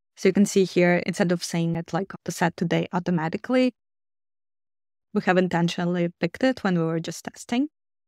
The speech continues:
So what you want to do is remove this. And now you should be able to toggle between the two modes right in the prototype mode.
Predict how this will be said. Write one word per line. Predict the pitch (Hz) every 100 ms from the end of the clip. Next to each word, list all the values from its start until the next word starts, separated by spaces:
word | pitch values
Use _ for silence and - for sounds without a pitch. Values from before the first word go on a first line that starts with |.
| -
So | - 202 190
what | 185 185
you | 208
want | 190 180
to |
do | 175 175 170 -
is | 175 165 - - - -
remove | 185 190 202 -
this. | 175 247 - - _ _ _ _ _ _ _ _ _ _ -
And | 202
now | 196
you | 196
should | 180 175
be | 175
able | 170 170
to | 175
toggle | 165 170 170
between | 170 - 165
the | 170
two | -
modes | 180 160 160 160 - -
right | 170 156
in | 165
the | 156
prototype | - - 170 - -
mode. | 160 175